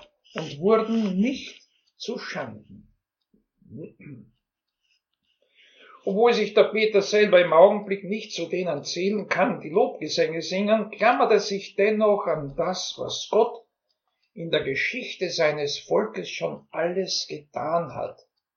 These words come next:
Und er hält es ihm vor. Dreimal spricht er es aus. Aber, und da gibt es noch den Spott der Volksmenge, die ein Zeichen von ihm fordert, welches beweisen soll, dass Gott Gefallen an ihm hat.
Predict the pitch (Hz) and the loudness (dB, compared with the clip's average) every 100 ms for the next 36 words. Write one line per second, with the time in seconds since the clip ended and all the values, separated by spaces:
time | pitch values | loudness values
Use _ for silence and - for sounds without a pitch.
0 | _ 180 170 180 233 214 208 208 214 - | _ 0 0 2 -2 -4 -6 -4 -6 -6
1 | - 214 180 113 - _ _ _ _ _ | 0 6 6 4 -2 _ _ _ _ _
2 | _ 170 196 233 262 254 160 208 175 131 | _ 0 2 4 2 0 -2 2 2 2
3 | - - _ - - - 190 - 151 139 | -2 -14 _ -16 -14 -6 -6 -6 -6 -4
4 | 170 - - - - - - - - _ | -4 -8 -12 -14 -14 -18 -20 -20 -20 _
5 | _ _ _ _ - _ _ _ _ _ | _ _ _ _ -20 _ _ _ _ _
6 | _ - 147 170 202 196 - - _ _ | _ -2 4 8 10 8 4 -12 _ _
7 | _ _ _ _ _ _ _ _ _ _ | _ _ _ _ _ _ _ _ _ _
8 | _ _ _ 143 143 147 175 170 165 156 | _ _ _ -8 -6 -4 -6 -4 -4 -4
9 | 165 - - 160 - - 147 143 - 131 | -6 -10 -4 -4 -2 -2 2 2 0 -10
10 | 113 98 104 _ _ _ _ _ _ _ | -10 -10 -16 _ _ _ _ _ _ _
11 | _ - 285 269 - 254 269 - 190 - | _ 0 2 2 4 4 4 0 -8 -8
12 | 156 151 135 - 160 147 139 - 143 - | -8 -8 -8 2 4 4 2 -2 -6 -8
13 | - 117 143 175 156 139 147 131 127 - | -14 0 4 4 2 -4 -2 -2 -4 -6
14 | 214 - 123 143 170 160 123 117 - 117 | -8 -8 -4 2 2 2 -4 -8 -8 -8
15 | - | -10